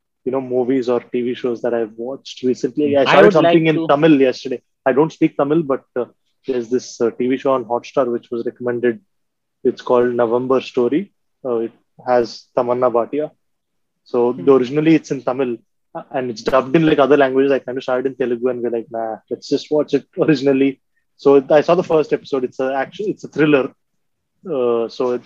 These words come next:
Speaker 1: it's, the first episode was good. So yeah, someone has time, you could definitely check that out. A shout out to this YouTube channel called Chalchitra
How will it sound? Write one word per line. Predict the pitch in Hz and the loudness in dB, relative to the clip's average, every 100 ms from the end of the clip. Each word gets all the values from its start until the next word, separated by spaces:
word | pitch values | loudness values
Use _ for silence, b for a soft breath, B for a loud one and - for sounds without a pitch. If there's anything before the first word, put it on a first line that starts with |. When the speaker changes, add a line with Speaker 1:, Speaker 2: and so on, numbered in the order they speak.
| _ | _
Speaker 1:
it's, | 156 - - | -16 -12 -8
the | |
first | 120 131 131 | -2 0 0
episode | - 131 113 | -2 0 0
was | 113 - | -2 -2
good. | 120 - | -4 -6
So | - 123 113 107 110 _ _ _ | -4 0 0 -2 -8 _ _ _
yeah, | 123 107 - _ _ _ _ - | -8 -8 -12 _ _ _ _ -14
someone | 127 120 | -8 -8
has | 117 110 | -8 -6
time, | - 117 | -4 -4
you | 113 | -4
could | 127 139 | -6 -6
definitely | 127 120 127 | -6 -8 -10
check | - 135 123 | -8 -8 -6
that | - 131 | -2 0
out. | 135 170 _ _ _ _ _ - | 0 -2 _ _ _ _ _ -6
A | 156 | -6
shout | - 143 147 160 | 0 2 4 4
out | 175 180 170 | 2 2 0
to | 175 165 | 0 2
this | 139 - - _ _ | 0 -6 -14 _ _
YouTube | 131 135 151 147 | -6 -2 0 -2
channel | 143 139 135 | -2 -4 -6
called | - 127 113 | -4 -4 -4
Chalchitra | - 127 120 143 - 127 | -2 -2 -2 -8 -8 -8